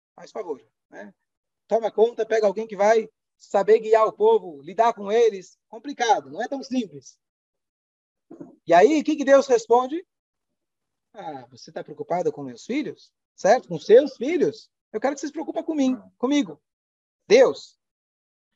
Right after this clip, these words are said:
se eu quero que você se preocupe comigo, fala pro teu povo que eles façam todos os dias o meu corban, o meu alimento, como a Torá chama, o meu lechem, o meu pão. De manhã eu quero um pão,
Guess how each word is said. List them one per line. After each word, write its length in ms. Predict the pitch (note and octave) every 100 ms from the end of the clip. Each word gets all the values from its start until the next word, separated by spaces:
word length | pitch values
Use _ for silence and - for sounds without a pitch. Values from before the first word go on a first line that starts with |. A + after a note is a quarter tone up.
| _
se 100 | A3
eu 40 |
quero 160 | A3 D4+
que 40 |
você 100 | D4+
se 100 | C#4+
preocupe 360 | C4+ C#4+ D4 D#4
comigo, 440 | D4+ D4+ C4 F#3 - _ _ _ _ _ _
fala 560 | - - C4+ F#4+ D#4+ G#3+
pro 240 | G3 G3 -
teu 260 | - D4 E4+
povo 680 | B3 D#4 G4 A#3 G#3 B3 C#4+ _ _ -
que 80 | B3
eles 240 | A#3 -
façam 460 | B3 E4 E4 C4 G#3+
todos 340 | C4+ D4 B3+
os 140 | C4
dias 680 | G3+ D#4+ F4 C4+ C#4 - - _ _ _
o 120 | D4
meu 200 | E4 F4
corban, 520 | - B3 G3 F3+ C#3 B2+ _
o 60 |
meu 180 | A#3+ D4
alimento, 500 | C#4+ C#4 C#4+ D4 A3+
como 120 | G#3+ G#3
a 40 |
Torá 220 | G#3 A3
chama, 300 | A3 C4+ C4
o 80 | A3
meu 180 | A#3+ C4
lechem, 400 | A#3+ A#3+ - E3
o 80 | E3+
meu 180 | A#3+
pão. 320 | A#3+ G#3+ F#3 - _ _ _
De 140 | E3 B3
manhã 340 | B3 B3 C#4+
eu 180 | B3+ A3+
quero 220 | A3+ G#3+
um 80 | F3
pão, 320 | A#3 D#4 F4+